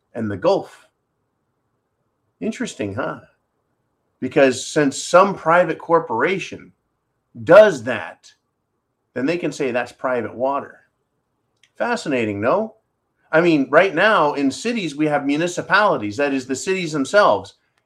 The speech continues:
getting the water from rivers or wells, aquifers, and then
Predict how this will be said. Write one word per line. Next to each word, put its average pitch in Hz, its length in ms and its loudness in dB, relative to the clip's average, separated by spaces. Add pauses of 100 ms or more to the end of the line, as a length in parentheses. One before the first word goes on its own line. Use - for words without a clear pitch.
(160)
getting 165 300 2
the 160 80 0
water 143 420 4
from 117 240 -8
rivers 151 600 -2
or 113 200 -4
wells, 147 800 2 (260)
aquifers, 139 840 -6 (800)
and 127 180 -2
then 139 480 0